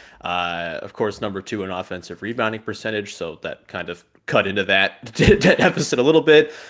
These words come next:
Uh, they were slightly better with Pascal. They were in the thirty-eighth percentile, like, ninety-three and a half points per play with Pascal on the floor in the half court. But again, that's not really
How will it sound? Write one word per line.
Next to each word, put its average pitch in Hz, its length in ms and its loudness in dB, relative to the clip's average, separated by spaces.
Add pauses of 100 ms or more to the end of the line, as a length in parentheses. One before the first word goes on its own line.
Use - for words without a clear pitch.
(120)
Uh, 104 320 6
they 110 120 2
were 107 100 0
slightly 156 440 4
better 147 240 4
with 139 140 4
Pascal. 135 480 2
They 127 80 0
were 120 80 0
in 113 40 -8
the 107 80 -2
thirty-eighth 127 560 -4
percentile, 120 500 -2
like, 101 140 -4
ninety-three 110 580 -8
and 110 100 -6
a 98 60 -6
half 101 300 -4
points 113 240 -6
per 110 160 -8
play 107 260 -2
with 98 140 -6
Pascal 104 460 -2
on 120 80 -4
the 110 80 -4
floor 113 260 -4
in 110 60 -8
the 107 60 -8
half 107 260 -6
court. 113 320 -4
But 113 180 0
again, 117 260 -2
that's 98 220 -8
not 127 180 0
really 104 420 -6